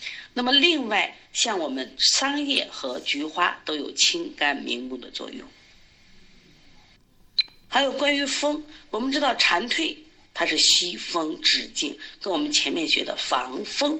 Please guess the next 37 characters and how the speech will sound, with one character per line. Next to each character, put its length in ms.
注 160
意 160
啊， 260
很 180
相 260
似。 280
治 100
疗 180
破 280
伤 260
风， 340
当 140
然 100
还 160
有 120
急 240
慢 220
惊 240
风， 260
小 220
儿 140
的 80
液 280
体 220
不 180
安， 220
一 100
定 180
记 140
它， 160
记 220
它 100
的 80
特 240
殊 220
性 260
啊。 140